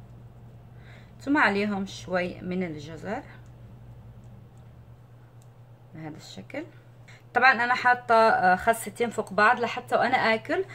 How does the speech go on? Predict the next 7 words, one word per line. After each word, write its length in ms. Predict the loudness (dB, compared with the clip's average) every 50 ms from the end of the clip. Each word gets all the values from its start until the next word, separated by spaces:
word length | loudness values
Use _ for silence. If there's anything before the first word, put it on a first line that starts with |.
| -20 -20 -18 -10 -2
يعني 340 | 2 2 4 4 2 0
أقدر 400 | -2 -2 -4 -4 -4 -2 -2 -4
أشيلها 680 | -6 -8 -8 -8 -8 -8 -6 -6 -6 -6 -4 -4 -6 -6 -8 -18 -20 -20 -20 -20 -20 -20 -20 -20 -20 -20 -20 -20 -20 -16
زي 280 | -10 -6 -6 -6 -6 -8 -14 -12
كده. 240 | -8 -6 -4 -6 -6 -8 -14 -20 -20 -20 -20 -20 -20 -20 -20 -20 -20 -20 -20 -20 -20 -20 -20 -20 -20 -20 -20 -20 -20 -20 -20 -20 -20 -20 -20 -20 -20 -20 -20 -20 -20 -20 -20 -20 -20 -20 -20 -20 -20 -20 -20 -20 -20 -20 -18 -10
ثم 240 | -4 0 2 2
الطماطم، 880 | 2 0 -2 -4 -6 -8 -8 -6 -6 -8 -10 -10 -12 -12 -10 -8 -8 -8